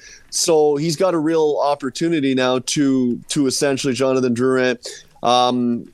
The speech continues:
uh, rekindle his N H L career, because the last number of years, he really hasn't been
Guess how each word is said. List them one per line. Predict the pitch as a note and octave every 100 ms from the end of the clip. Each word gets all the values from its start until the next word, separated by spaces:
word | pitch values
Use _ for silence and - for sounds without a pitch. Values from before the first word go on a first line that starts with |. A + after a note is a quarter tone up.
| -
uh, | E2+ C#2+ D2
rekindle | A2+ B2+ D3+ F3+ - D#3 G#3+ D3 F#2+
his | B2 A2+
N | B2
H | A#2+ A2
L | B2 G#2
career, | - A#2 G2 B1+
because | B2+ C3+ C3+
the |
last | C#3 C#3+ C#3+ C3
number | C3+ C3
of | B2
years, | C3+ B2
he | B2+
really | A#2 C3 D3 B2+
hasn't | B2+ A#2+ A#2
been | A#2+ A#2+ A#2